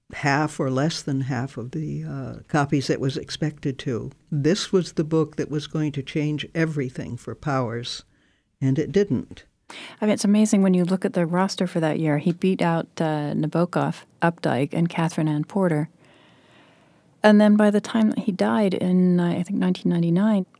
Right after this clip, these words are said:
Speaker 2: all of his books were out of print. And he'd really fallen by the wayside. I wonder, y-, you know, why do you think that was? Why did people stop reading him or never really start reading him?
Speaker 1: I think they never really started. I think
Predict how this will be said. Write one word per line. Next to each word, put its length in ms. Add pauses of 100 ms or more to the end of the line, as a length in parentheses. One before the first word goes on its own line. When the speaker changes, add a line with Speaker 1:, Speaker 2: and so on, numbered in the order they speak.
Speaker 2:
all 160
of 80
his 120
books 300
were 100
out 120
of 120
print. 280 (480)
And 160
he'd 160
really 440
fallen 320
by 160
the 100
wayside. 540
I 100
wonder, 200
y-, 280
you 80
know, 120
why 200
do 80
you 100
think 260
that 200
was? 320
Why 180
did 220
people 300
stop 340 (440)
reading 280
him 260
or 140
never 400 (100)
really 300
start 320
reading 240
him? 220 (200)
Speaker 1:
I 120
think 280
they 140
never 280
really 320
started. 540
I 140
think 500